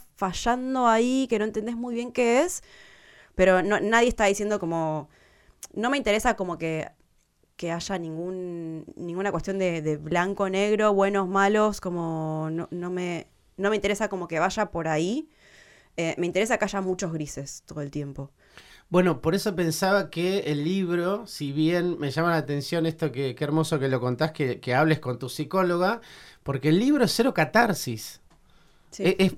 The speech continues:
Speaker 2: es
Speaker 1: <laughs>
Speaker 2: pura,
Speaker 1: Lo dejo en
Speaker 2: puro,
Speaker 1: la
Speaker 2: puro arte,
Speaker 1: <laughs>
Speaker 2: digamos, ¿no? Hay un laburo con la historia, no, no con la,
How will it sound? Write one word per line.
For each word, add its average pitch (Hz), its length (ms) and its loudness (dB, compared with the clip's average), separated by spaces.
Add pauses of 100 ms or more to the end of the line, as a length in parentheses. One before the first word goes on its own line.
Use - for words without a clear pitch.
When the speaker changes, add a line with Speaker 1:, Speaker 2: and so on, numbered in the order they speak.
Speaker 2:
es 214 180 8
Speaker 1:
<laughs> 220 60 -6
Speaker 2:
pura, 180 760 10
Speaker 1:
Lo - 40 10
dejo 226 220 8
en 214 80 6
Speaker 2:
puro, 208 100 8
Speaker 1:
la - 180 6
Speaker 2:
puro 196 320 8
arte, 185 400 8
Speaker 1:
<laughs> - 20 0
Speaker 2:
digamos, 143 440 4
¿no? 185 200 6
Hay 185 180 8
un 190 80 8
laburo 185 400 8
con 151 160 2
la 135 60 2
historia, 151 540 2
no, 147 160 -2
no 170 240 0
con 160 240 4
la, 127 640 2